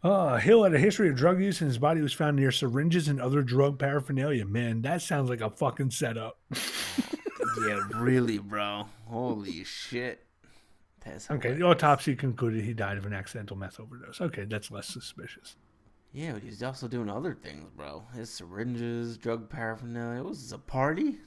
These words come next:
Speaker 1: A C D C, man. You know, you know it's a good day when you're fucking rocking out some Angus Young looking for ginseng.
Speaker 2: Oh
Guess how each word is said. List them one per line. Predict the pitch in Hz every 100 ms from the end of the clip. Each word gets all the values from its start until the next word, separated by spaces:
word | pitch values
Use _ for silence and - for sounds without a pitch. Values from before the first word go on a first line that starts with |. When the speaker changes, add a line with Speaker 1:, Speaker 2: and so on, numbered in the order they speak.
| - -
Speaker 1:
A | 127
C | 135 127
D | 113 120 127
C, | - 135
man. | 123 127 127
You | 151 202
know, | 151 175 151 107
you | 117 143
know | 180
it's | 139
a | 135
good | 135 131
day | 135 139
when | 117
you're | 110
fucking | 104 117 113
rocking | 110 117 - 113
out | 117
some | - 123
Angus | 117 117 120 113 -
Young | 123 123
looking | 113 104
for | 113
ginseng. | 104 107 127 127 110 101 101 _ _ _ _ _ _ -
Speaker 2:
Oh | 127